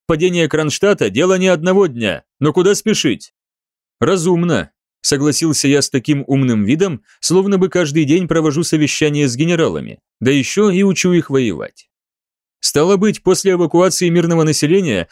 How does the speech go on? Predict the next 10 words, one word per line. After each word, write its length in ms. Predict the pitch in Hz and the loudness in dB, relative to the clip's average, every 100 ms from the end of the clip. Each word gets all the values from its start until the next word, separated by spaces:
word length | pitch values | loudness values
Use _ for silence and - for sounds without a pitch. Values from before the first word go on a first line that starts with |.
| _ | _
вы 180 | 120 180 | 0 0
отдадите 400 | 160 165 196 175 | 0 -2 0 -2
приказ 380 | 165 156 185 185 | -2 0 0 0
об 100 | 175 | -2
обстреле 400 | 156 - 185 185 | -2 0 0 0
Кронштадта 640 | - 175 - 220 214 92 - _ _ | -2 -4 -2 -2 0 -4 -8 _ _
или 180 | 180 196 | 0 2
поначалу 480 | 190 185 208 202 | 0 0 2 0
проведете 440 | 185 180 185 202 185 | 0 0 0 0 0
переговоры? 640 | 190 180 196 175 92 - | -2 0 0 0 -2 -8